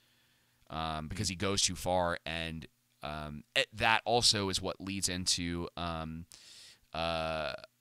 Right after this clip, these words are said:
Speaker 1: uh, Uncle Iroh and Zuko essentially becoming outcasts of the Fire Nation by the time, like, season two rolls around. Like, all of
Speaker 2: Mm.
Speaker 1: that kinda interplays together, and it works so well in the sh-, in the animated version, and this, it's just, like,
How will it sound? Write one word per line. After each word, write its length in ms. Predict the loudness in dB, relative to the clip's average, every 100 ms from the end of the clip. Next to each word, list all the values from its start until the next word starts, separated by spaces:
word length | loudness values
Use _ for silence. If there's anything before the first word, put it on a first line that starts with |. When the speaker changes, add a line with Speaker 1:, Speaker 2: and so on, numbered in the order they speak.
| _ _ _ -8
Speaker 1:
uh, 120 | -6 -4
Uncle 220 | 0 2
Iroh 480 | 2 2 0 0 -4
and 520 | -4 -4 -4 -6 -8 -10 -6
Zuko 640 | -4 -2 -2 -2 -2 -4 -10 _ _ _ _ _ _ -2
essentially 420 | 0 2 0 0
becoming 380 | -2 -2 -2 0
outcasts 580 | 0 0 0 4 4 2
of 240 | 0 -4
the 60 | -6
Fire 240 | -6 -6
Nation 400 | -8 -8 -8 -12 -18 _ _ _ _ -6
by 100 | -6
the 60 | -4
time, 240 | -4 -4
like, 140 | -2
season 260 | -2 -2 -6
two 180 | -6 -6
rolls 260 | -6 -6
around. 400 | -6 -8 -16 -18 -20 -20 -20 -12
Like, 120 | -10 0
all 220 | 4 4
of 80 | 4
Speaker 2:
Mm. 20 |
Speaker 1:
that 160 | 2 0
kinda 260 | -2 -4 -6 -4
interplays 600 | -4 -2 0 0 0 0
together, 500 | -2 -2 -4 -6 -8 -8
and 400 | -8 -6 -8 -10
it 220 | -10 -10 -8
works 260 | -4 2
so 100 | 2 2
well 200 | -2 -2
in 60 |
the 40 | 0
sh-, 160 | -2
in 180 | -2 -8
the 160 | -8 -8
animated 420 | -8 -6 -6 -6
version, 340 | -6 -6 -6
and 340 | -6 -8 -10 -8
this, 200 | -4 -4
it's 100 | -2
just, 220 | 0 0
like, 260 | -2 -8